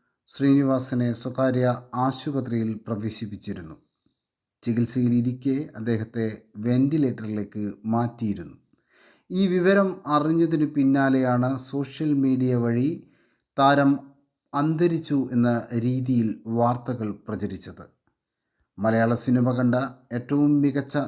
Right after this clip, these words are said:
നടനും തിരക്കഥാകൃത്തുമായ ശ്രീനിവാസൻ നിരവധി സൂപ്പർ ഹിറ്റുകൾ മലയാളികൾക്ക്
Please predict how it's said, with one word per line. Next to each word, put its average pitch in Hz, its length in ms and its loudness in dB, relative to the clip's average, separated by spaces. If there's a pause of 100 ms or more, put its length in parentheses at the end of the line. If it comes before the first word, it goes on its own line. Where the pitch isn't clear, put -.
നടനും 143 680 2
തിരക്കഥാകൃത്തുമായ 139 1200 -2
ശ്രീനിവാസൻ 120 920 0 (380)
നിരവധി 170 600 4
സൂപ്പർ 135 480 -10
ഹിറ്റുകൾ 123 640 -4
മലയാളികൾക്ക് 120 1040 0